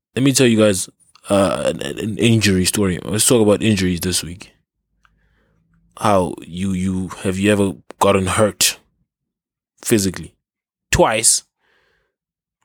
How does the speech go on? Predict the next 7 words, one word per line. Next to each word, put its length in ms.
Twice. 560
Two 240
examples 420
I 60
can 140
think 200
of, 300